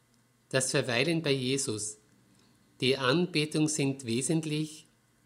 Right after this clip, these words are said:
um in ihm zu bleiben. Es ist der Weg, um in das Herz des Herrn all das zu, zu legen, was unser Herz erfüllt.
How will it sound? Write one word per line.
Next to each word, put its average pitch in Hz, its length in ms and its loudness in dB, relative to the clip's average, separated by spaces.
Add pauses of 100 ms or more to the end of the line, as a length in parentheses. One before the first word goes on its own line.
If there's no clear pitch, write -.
(240)
um 135 420 0
in 160 340 0
ihm 160 440 0
zu 143 180 2
bleiben. 113 640 -4 (1700)
Es 143 160 6
ist 151 220 0
der 135 180 4
Weg, 139 440 0 (720)
um 135 120 4
in 139 80 6
das 131 260 4
Herz 139 320 6
des - 240 -2
Herrn 139 220 4
all 135 200 4
das 151 440 2
zu, 165 200 2
zu 165 140 -4
legen, 143 480 0 (1040)
was 135 240 4
unser 165 320 2
Herz 131 540 2
erfüllt. 127 720 -2